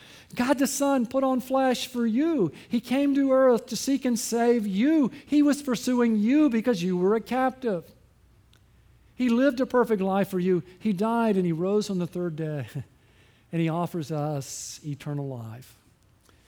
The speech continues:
The freedom from sin, uh, the opportunity to do life with Jesus and for him in eternity. John three sixteen.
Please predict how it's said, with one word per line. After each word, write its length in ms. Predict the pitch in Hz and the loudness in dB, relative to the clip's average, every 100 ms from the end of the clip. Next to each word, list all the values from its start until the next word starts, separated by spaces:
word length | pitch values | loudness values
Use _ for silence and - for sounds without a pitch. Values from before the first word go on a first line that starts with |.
| _ - | _ -18
The 160 | 185 185 | -16 -16
freedom 540 | - 190 214 202 156 | -6 0 2 2 -2
from 200 | 156 147 | -4 -6
sin, 760 | - - 190 180 160 123 120 123 - - - | -6 -2 0 0 0 -4 -10 -14 -20 -20 -12
uh, 320 | 160 143 135 | -6 -6 -6
the 180 | 147 160 | -2 2
opportunity 840 | 208 208 202 214 208 196 185 165 | 2 0 -4 -2 0 0 -2 -2
to 180 | 156 - | -4 -6
do 160 | 160 190 | -2 0
life 420 | 165 185 180 - | 0 2 0 0
with 220 | 190 165 | -2 -2
Jesus 420 | - 196 185 170 | -2 -4 -4 -6
and 140 | 165 151 | -6 -6
for 220 | 180 185 | -4 -4
him 180 | 160 160 | -2 -2
in 80 | 151 | -4
eternity. 720 | 143 156 151 135 139 135 143 156 _ _ _ _ _ _ _ _ _ _ _ _ _ _ _ _ _ _ _ _ _ _ _ _ _ _ _ _ _ _ - | -6 -6 -6 -6 -12 -14 -16 -18 _ _ _ _ _ _ _ _ _ _ _ _ _ _ _ _ _ _ _ _ _ _ _ _ _ _ _ _ _ _ -10
John 360 | 131 175 175 165 | -2 2 2 0
three 220 | 160 170 | -2 -2
sixteen. 760 | - 175 - 175 180 180 170 | -2 -8 -6 -6 -4 -4 -8